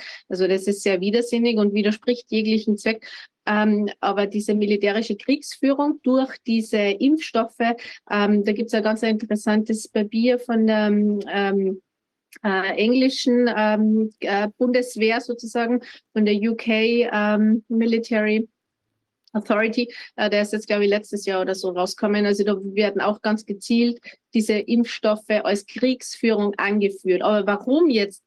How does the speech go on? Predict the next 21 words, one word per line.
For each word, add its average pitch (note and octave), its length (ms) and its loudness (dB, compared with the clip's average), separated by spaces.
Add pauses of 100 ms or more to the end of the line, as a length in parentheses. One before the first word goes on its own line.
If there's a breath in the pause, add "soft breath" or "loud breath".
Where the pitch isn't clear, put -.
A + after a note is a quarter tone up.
die A3 60 -14
Soldaten G#3+ 680 -2
wirklich A3+ 380 -4 (100)
Teil B3 360 0
davon A3+ 320 0
selber A3+ 320 0
sind, B3 260 -2 (260 loud breath)
das G#3+ 180 -10
wäre A3+ 220 2
nur C4+ 280 4
erklärbar, G#3+ 580 0
dass G#3 160 -2
das G#3 140 -8
ein G3+ 100 -6
Gegenangriff G#3 760 -2
ist A3 260 -4
von G3+ 260 -2
einem G3 300 0
anderen A3 500 -2
Staat D3+ 500 -4
eigentlich. D3+ 560 -6